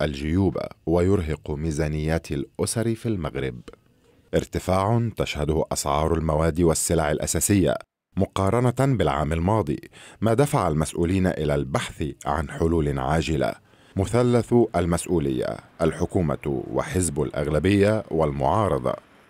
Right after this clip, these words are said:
كل منهم أدلى بدلوه بمعالجة هذه المشكلة. رسميا، أرجعت الحكومة ارتفاع الأسعار إلى انخفاض درجات الحرارة وشح الأمطار، مما أثر على الموسم الزراعي.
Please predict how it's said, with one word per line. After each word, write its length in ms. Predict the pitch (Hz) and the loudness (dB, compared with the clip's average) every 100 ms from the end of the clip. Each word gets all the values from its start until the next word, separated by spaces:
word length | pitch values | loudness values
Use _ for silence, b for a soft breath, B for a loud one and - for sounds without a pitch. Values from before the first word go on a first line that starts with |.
| _ _ | _ _
كل 180 | 131 120 | 2 4
منهم 580 | 117 117 147 127 131 - | 4 4 4 4 2 0
أدلى 320 | 95 90 82 71 | 0 2 2 2
بدلوه 680 | 76 73 110 90 65 64 - | 0 2 2 2 0 -6 -6
بمعالجة 960 | 73 73 67 71 78 85 85 - 87 - | -4 -2 0 2 2 2 0 0 -4 -4
هذه 380 | 71 82 73 73 | -2 -2 0 -4
المشكلة. 540 | 71 80 - 73 50 - B B B B B - | -4 -4 -4 -4 -4 -6 B B B B B 0
رسميا، 580 | 139 - 87 65 57 - B B B | 0 0 -2 -2 -4 -6 B B B
أرجعت 420 | 104 110 143 131 | 2 4 2 2
الحكومة 500 | 101 - 90 113 101 92 | -2 -2 -2 0 0 0
ارتفاع 640 | 85 - 92 - 104 85 | -2 -2 -4 -2 0 2
الأسعار 580 | 76 76 - 82 98 104 | 0 -2 -2 0 2 2
إلى 280 | 107 82 76 | 2 2 0
انخفاض 520 | 71 85 78 104 101 | -2 -4 -2 0 2
درجات 480 | 87 78 78 92 87 | 2 2 2 0 -2
الحرارة 540 | - 87 110 101 65 - _ - - | -4 0 0 0 -2 -4 _ -20 -4
وشح 440 | 78 - 104 - 82 | -2 0 -2 -2 -4
الأمطار، 800 | 73 71 76 71 107 120 123 - | -2 -2 -2 0 2 2 2 2
مما 340 | 107 95 90 - 135 | 2 4 2 2 -2
أثر 420 | - 101 78 73 | -2 -2 0 0
على 260 | 65 92 85 | 0 2 2
الموسم 480 | 82 85 78 87 71 | 2 0 0 0 -2
الزراعي. 640 | 67 73 69 64 65 69 | -2 -2 0 0 0 -4